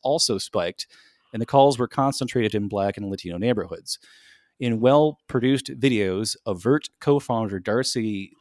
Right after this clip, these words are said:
Lu-, uh, Lutzinger tells the audience to, quote, "strike the nose with an open palm when fighting an assailant. Push your fingers into their eyes," the former narcotics officer says.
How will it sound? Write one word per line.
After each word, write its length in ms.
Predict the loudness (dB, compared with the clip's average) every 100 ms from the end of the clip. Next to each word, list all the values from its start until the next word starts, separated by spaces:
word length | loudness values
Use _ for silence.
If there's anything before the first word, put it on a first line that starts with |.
| -18
Lu-, 220 | -14 -14 _
uh, 180 | -14 -10
Lutzinger 640 | -4 -2 0 -2 -2 -4 -8 _ _ _ -4
tells 320 | 2 4 4
the 140 | 4
audience 480 | 6 6 2 -2 -4
to, 200 | -4 -4
quote, 320 | 0 0 0
"strike 460 | -4 -4 0 0 0
the 120 | 0
nose 420 | 2 4 2 2
with 160 | 0 -2
an 80 | -2
open 360 | -2 2 0
palm 500 | 0 2 2 0 -4 -16 _ _ _ -10
when 240 | -4 -2
fighting 380 | -2 0 0 2
an 140 | -2
assailant. 580 | -2 -2 -2 -4 -6 -14 -20 _ _ 0
Push 280 | 2 4
your 60 | 0
fingers 520 | 0 0 2 2 0
into 300 | -2 -2 -2
their 160 | -2 0
eyes," 560 | 2 2 0 -8 -8 -8 _
the 80 | -10
former 340 | -8 -4 -2
narcotics 640 | -2 -4 -6 -2 -2 -2 -8
officer 480 | -8 -10 -8 -10 -8
says. 420 | -4 -2 -2 -4